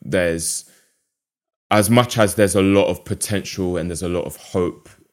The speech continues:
in the talent that comes from Africa, th-, in terms of col-, political corruption,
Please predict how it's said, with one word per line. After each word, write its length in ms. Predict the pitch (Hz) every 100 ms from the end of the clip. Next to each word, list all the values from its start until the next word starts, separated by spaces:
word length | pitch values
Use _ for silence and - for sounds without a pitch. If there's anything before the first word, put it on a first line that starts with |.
| _ -
in 560 | 87 85 85 85 82 - _ _ _ -
the 120 | -
talent 440 | - - 98 90 80
that 160 | -
comes 200 | - 98
from 160 | 85 87
Africa, 480 | 82 90 - 85 80 - _ _ _
th-, 140 | - - _
in 100 | 107
terms 300 | 107 123 120
of 180 | 110 -
col-, 180 | - 104 -
political 540 | 110 107 107 101 107 95
corruption, 840 | 98 95 92 - 95 90 87